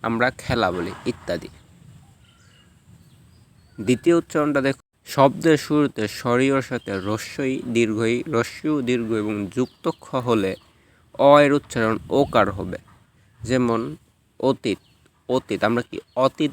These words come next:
বলি? না, আমরা বলি অতীত। নদী, আমরা কি নদী বলি? না, আমরা বলি নদী। অ এর উচ্চারণ ও হয়ে গিয়েছে। অক্ষ, আমরা কি অক্ষ বলি? না, আমরা বলি অক্ষ। তিন নম্বর,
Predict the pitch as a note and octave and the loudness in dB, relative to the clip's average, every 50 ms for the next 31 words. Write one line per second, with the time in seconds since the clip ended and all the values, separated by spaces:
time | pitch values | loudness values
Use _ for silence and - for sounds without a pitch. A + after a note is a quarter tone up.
0 | D3 - D3+ D3 C#3 A#2+ G2+ G2 G2 F#2+ F#2+ G2+ G2+ G#2+ A2 G#2+ A2 A#2+ A#2 - | -2 -2 0 0 0 0 -2 -2 -2 -4 -2 -2 -2 -2 -2 -2 0 -2 -4 -4
1 | - - _ - B2+ C3+ - _ - G2 - _ _ _ - - _ _ _ _ | -6 -8 _ -4 -4 -4 -4 _ -6 -8 -8 _ _ _ -20 -20 _ _ _ _
2 | _ _ _ _ _ _ _ _ _ _ _ _ - A#2 A#2 B2 C3 C#3 B2+ A2 | _ _ _ _ _ _ _ _ _ _ _ _ -6 -2 0 2 4 2 2 4
3 | A2+ G2+ F2+ - - - G2+ A2 A#2 A#2+ A#2+ A#2+ B2 A#2 A2 G#2 G#2 G#2+ A2 A2+ | 2 0 0 0 -4 -6 -4 -2 0 0 0 0 -2 -4 -2 -2 0 0 0 2
4 | A#2 C3 C3 C3 C3+ C#3+ C#3 C3+ A#2+ G2+ G2 F#2+ G#2 G2+ G2 G2+ G#2 G#2+ A2+ A2+ | 2 2 2 2 2 2 2 2 0 0 -2 -2 -4 -4 -4 -4 -2 0 0 0
5 | A2+ A#2 A#2+ B2 C#3 C#3+ - A#2 A2 G#2+ A2 A2+ A2 G#2 F#2+ G2 A2+ A#2 - _ | 2 0 0 -2 -2 -4 -4 -2 0 0 2 2 0 0 -2 -6 -6 -8 -12 _
6 | _ _ _ _ _ _ _ _ _ - A2+ B2 C3 C#3+ D3+ D3 C#3+ D3+ D3 - | _ _ _ _ _ _ _ _ _ -4 2 6 8 8 8 8 6 2 -2 -4
7 | - - A#2+ A#2+ B2 B2+ - - _ _ - A#2+ C#3+ C#3 A2+ A2 A2 G2+ F#2+ G2 | -4 -2 0 0 0 0 -4 -8 _ _ -2 2 2 2 2 2 0 -2 0 0
8 | F#2+ F#2+ - - - - _ _ _ _ _ _ _ _ - B2+ C#3+ C#3+ - _ | -2 -4 -4 -8 -14 -18 _ _ _ _ _ _ _ _ 2 6 6 6 4 _
9 | - - - - F2 - G2+ G#2 A2+ A#2 A2+ - A2+ - - _ _ _ - A#2+ | -16 -14 -10 -8 -6 -6 -4 -2 -2 -2 -2 -2 -8 -12 -12 _ _ _ 0 2
10 | B2+ B2 - _ - - D#3 C#3+ C#3+ D3+ D3 B2 G#2 F#2+ G2+ G2+ G2+ G#2+ A2 A2 | 2 2 2 _ -6 -4 -2 0 2 2 2 0 0 -2 -2 -2 -2 -2 -2 -2
11 | A#2 A#2+ - - - _ - - C3+ C3+ - _ _ _ - - - - - _ | -2 -4 -4 -6 -10 _ -2 0 0 0 0 _ _ _ -14 -10 -10 -10 -10 _
12 | _ _ _ _ _ _ _ _ _ - _ _ _ _ _ _ _ _ - - | _ _ _ _ _ _ _ _ _ -20 _ _ _ _ _ _ _ _ -20 -18
13 | - - - - - - - - - - - - - - - - - _ _ _ | -18 -18 -20 -20 -20 -16 -14 -14 -14 -14 -16 -20 -20 -20 -20 -20 -20 _ _ _
14 | _ _ _ _ - C#3+ C#3 C3 B2 A2 G2+ F2+ - | _ _ _ _ -2 0 2 2 2 0 -2 -2 -6